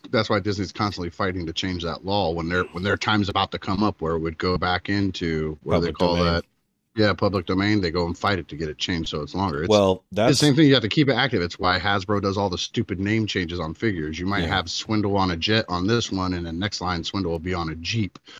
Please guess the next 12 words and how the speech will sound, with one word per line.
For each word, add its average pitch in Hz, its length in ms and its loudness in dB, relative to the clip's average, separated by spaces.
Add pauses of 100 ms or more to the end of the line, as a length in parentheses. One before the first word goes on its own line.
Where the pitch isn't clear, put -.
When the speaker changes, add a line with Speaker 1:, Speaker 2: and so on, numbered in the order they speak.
(200)
Speaker 2:
Yeah. 95 140 2
Speaker 1:
because 90 200 0
they 101 160 0
did 95 140 -2
not 92 160 -2
keep 92 180 -4
the 90 100 -6
copyright 92 580 0
for 87 100 -4
the 85 100 -2
jet 107 300 0
Swindle. 85 520 -4